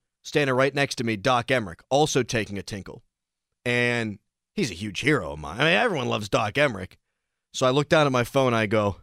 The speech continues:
"Bucks up three to one,"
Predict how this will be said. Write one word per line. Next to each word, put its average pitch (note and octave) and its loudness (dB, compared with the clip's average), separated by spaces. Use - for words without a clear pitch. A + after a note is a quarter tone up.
"Bucks E3 4
up E3+ 4
three D3+ 0
to C3+ 4
one," B2 0